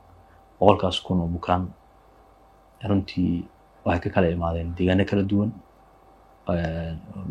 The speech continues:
Galmudug oo dhan aan dhihi karno, iyo qaar xuduudaha ka soo tilaabay. Een, guud ahaanna runtii, een, bukaano badan oo daweyn iyo qalliin ah ayaa Ilaahay nagu guuleeyey. Waxaan diyaar u nahay shaqada inaan sii wadno, waana runtii farxad ay noo tahay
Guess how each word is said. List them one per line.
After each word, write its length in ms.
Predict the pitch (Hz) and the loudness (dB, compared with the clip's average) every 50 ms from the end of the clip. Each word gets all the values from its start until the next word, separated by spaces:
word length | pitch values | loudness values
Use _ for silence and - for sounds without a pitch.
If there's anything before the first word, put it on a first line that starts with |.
| 90 101 | 2 4
Galmudug 360 | 104 98 98 98 95 95 - - - - 117 | 4 4 4 4 2 0 -2 -6 -14 -12 -10
oo 80 | 98 | -8
dhan 120 | 95 98 95 | -6 -4 -2
aan 120 | 92 92 98 | 0 0 0
dhihi 100 | 95 92 | 0 0
karno, 340 | - 101 95 101 101 - - - _ - - - - - - - - - _ - - - | -2 -2 -2 -2 -2 -2 -4 -12 _ -20 -20 -20 -20 -20 -20 -20 -20 -20 _ -4 2 4
iyo 140 | 104 98 - | 4 6 8
qaar 220 | - 110 92 - | 8 6 6 6
xuduudaha 300 | - 101 101 101 107 101 95 | 4 4 6 8 8 8 6
ka 60 | - | 4
soo 140 | - - 90 | 0 0 0
tilaabay. 460 | - - 87 85 87 90 107 139 - - - - - - - - - - - - | 0 2 4 6 6 6 4 2 0 -4 -18 -20 -20 -20 -20 -20 -20 -14 -8 -4
Een, 340 | 87 87 85 82 82 87 92 - - 113 | -4 -2 -2 -4 -4 -6 -10 -8 -2 2
guud 160 | 104 101 98 | 4 6 6
ahaanna 320 | 90 98 107 101 95 95 90 | 6 4 4 4 2 0 0
runtii, 440 | 92 95 92 87 - - 87 80 - _ _ _ - - - - - - - _ _ - | -2 -2 -4 -4 -4 -4 -4 -4 -6 _ _ _ -20 -20 -20 -20 -20 -20 -20 _ _ -4
een, 380 | - 95 87 85 85 82 82 80 - 92 | 0 2 2 2 2 -2 -4 -6 -8 -8
bukaano 320 | 95 - 95 95 98 95 | -2 2 2 4 4 4
badan 240 | 90 90 90 87 87 | 4 4 2 2 0
oo 60 | 87 | -2
daweyn 380 | 87 90 90 90 95 98 98 87 | -2 0 2 4 4 4 2 0
iyo 160 | 95 95 87 - | 0 -4 -4 0
qalliin 320 | - 98 95 95 90 90 | 2 4 4 4 4 2
ah 120 | 87 - - - - - | -2 -6 -10 -12 -6 -2
ayaa 120 | 98 87 | -2 0
Ilaahay 300 | 80 92 98 92 90 90 | 2 2 2 2 2 0
nagu 160 | 90 90 92 92 95 | 2 2 2 2 4
guuleeyey. 400 | 104 98 95 98 101 107 120 - - _ _ | 6 6 6 6 6 4 2 -2 -8 _ _
Waxaan 180 | - 98 98 95 | -2 0 2 4
diyaar 200 | 95 101 98 95 | 6 6 6 6
u 80 | 95 95 | 4 2
nahay 320 | 92 87 92 92 95 - - _ - - - | 2 0 0 -2 -4 -6 -10 _ -20 -14 -8
shaqada 280 | - - - 98 95 | -4 0 2 4 4
inaan 220 | 92 90 87 85 82 | 4 2 0 -2 -4
sii 220 | - - - 107 | -2 2 4 6
wadno, 340 | 104 101 101 101 101 101 - - - - _ _ - - | 6 6 6 4 4 0 -2 -4 -14 -20 _ _ -8 -2
waana 460 | 107 98 92 92 90 85 82 82 - - | 0 2 2 2 0 -2 -2 -4 -4 -4
runtii 480 | 104 95 92 - 95 90 87 87 - - - - | -4 -4 -2 0 0 2 2 0 -2 -4 -4 2
farxad 240 | - 90 - 107 104 | 4 6 8 10 8
ay 80 | 95 | 8
noo 140 | 92 95 92 | 6 4 2
tahay 300 | 92 - 92 90 92 | 2 2 4 4 4